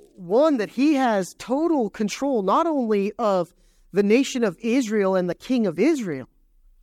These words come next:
but he has con-, total control of the entire world, and he will put out his vengeance in his own wrathful timetable. He,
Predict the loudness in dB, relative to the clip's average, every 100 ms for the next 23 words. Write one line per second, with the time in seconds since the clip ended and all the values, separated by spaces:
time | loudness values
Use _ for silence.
0 | _ _ _ -4 0 4 4 2 -2 -4
1 | -4 0 2 2 0 -2 -2 -2 0 0
2 | -2 -2 0 0 0 -2 0 0 0 -4
3 | _ _ -8 -6 -6 -2 2 4 2 -2
4 | -12 0 2 2 _ _ _ _ _ _
5 | _ 0 4 4 2 0 -2 -4 -10 0
6 | 2 4 0 0 -6 -6 -16 -16 -16 _
7 | _ _ _ _ _ _ _ _ _ -8
8 | -4 0 0 0 0 2 0 -4 _ _
9 | _ _ _ _ _ -8 0 0 0 -4
10 | -4 -4 -4 _ -20 _ _ -14 -2 0
11 | 0 -2 -6 -6 -14 -18 _ -20 -20 -20
12 | _ -20 _ _ -20 -20 _ _ _ 0
13 | 2 2 -2